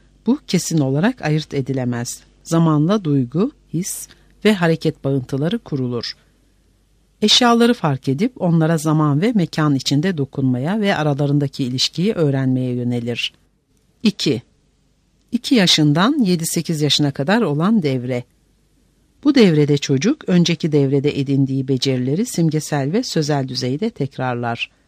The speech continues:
Başlangıçta eşyalar gözünün önünde olmasa da varmış gibi davranır.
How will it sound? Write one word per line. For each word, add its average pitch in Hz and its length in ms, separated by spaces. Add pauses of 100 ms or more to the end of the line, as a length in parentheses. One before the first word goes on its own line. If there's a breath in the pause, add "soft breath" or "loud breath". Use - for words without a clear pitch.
(580)
Başlangıçta 254 800
eşyalar 180 540
gözünün 156 440
önünde 143 320
olmasa 139 540
da 233 180
varmış 131 340
gibi 123 280
davranır. 123 560